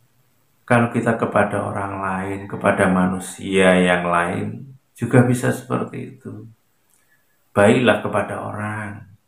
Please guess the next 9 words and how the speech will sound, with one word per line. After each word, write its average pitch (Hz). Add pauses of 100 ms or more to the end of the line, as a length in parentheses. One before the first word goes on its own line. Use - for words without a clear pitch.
(1040)
siapapun -
itu, - (640)
insya 117
Allah 101
nanti -
orang 50
itu -
juga -
akan -